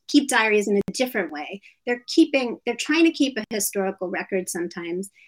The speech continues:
They think of themselves as documentarians, whether,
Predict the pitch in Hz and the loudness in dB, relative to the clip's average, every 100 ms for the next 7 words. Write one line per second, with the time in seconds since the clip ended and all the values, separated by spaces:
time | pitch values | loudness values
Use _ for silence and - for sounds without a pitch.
0 | _ 220 226 294 294 247 226 214 - 202 | _ -4 4 6 8 6 0 -2 0 0
1 | 190 196 190 202 190 196 190 185 202 190 | 0 -2 -2 -2 -2 -2 -2 -2 -2 -2
2 | 180 165 180 190 196 196 220 | -2 -4 -4 -2 -2 0 -2